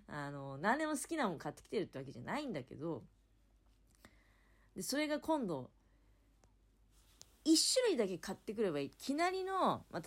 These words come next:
例えば綿百パーセントのとか、一種類だけ買ってくれば、あとは自分の好きなように染めればいいんだっていう風に、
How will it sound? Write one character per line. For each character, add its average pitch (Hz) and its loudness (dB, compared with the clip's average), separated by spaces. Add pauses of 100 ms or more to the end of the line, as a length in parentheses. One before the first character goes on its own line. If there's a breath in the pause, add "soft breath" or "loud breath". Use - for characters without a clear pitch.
例 208 0
え - 2
ば 160 0
綿 175 -2
百 143 -6
パ 135 -6
ー 139 -6
セ 139 -12
ン 131 -14
ト 85 -16
の - -16 (100)
と - -20
か、 - -18 (640 soft breath)
一 - -4
種 392 2
類 359 4
だ 247 6
け 196 4
買 196 -2
っ - -6
て 220 -4
く 277 -2
れ 269 4
ば、 214 6
あ 381 4
と 330 -4
は 302 4
自 208 0
分 233 -2
の 240 -4
好 208 -6
き - -12
な 220 -4
よ 175 -4
う - -4
に 156 -6
染 160 -10
め 165 -6
れ 180 -4
ば 151 -4 (260 soft breath)
い 185 -6
い 175 -4
ん 156 -6
だ 151 -2
っ 147 -4
て - -12
い 135 -8
う - -10
風 151 -12
に、 127 -14